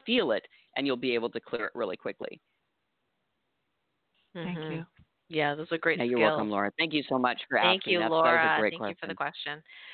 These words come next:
Speaker 3: It was, yeah, because I think, um, people don't understand. Like, I, I, I don't know about you, but I just find, like, people s-, don't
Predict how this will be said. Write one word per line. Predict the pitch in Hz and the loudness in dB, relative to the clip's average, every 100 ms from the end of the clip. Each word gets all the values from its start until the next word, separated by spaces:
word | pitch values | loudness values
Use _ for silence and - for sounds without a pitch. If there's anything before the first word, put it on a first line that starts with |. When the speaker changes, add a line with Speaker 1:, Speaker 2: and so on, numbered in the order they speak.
| - | -2
Speaker 3:
It | 196 | 0
was, | 202 226 180 143 | 2 2 2 -2
yeah, | 202 190 156 - | -2 0 0 -2
because | 165 - 170 165 | -8 -4 -6 -6
I | 165 | -8
think, | 180 170 - - - - - | -10 -12 -16 -20 -20 -20 -8
um, | 151 156 | -6 -6
people | 190 202 | -8 -6
don't | 196 190 | -2 0
understand. | 180 165 - 170 165 | 0 -2 0 0 2
Like, | 160 160 | 0 0
I, | 160 170 214 190 | 2 2 2 2
I, | 175 | 0
I | |
don't | 196 | 0
know | 185 | -2
about | 170 | -6
you, | 190 190 | -6 -4
but | 170 | -2
I | 170 | -2
just | 190 - | -4 -6
find, | 190 175 175 | 0 0 0
like, | 170 160 - - - | -2 -4 -6 -18 -18
people | 190 190 180 180 180 | -6 0 2 2 -2
s-, | _ _ _ _ - | _ _ _ _ -2
don't | 180 175 | -2 -2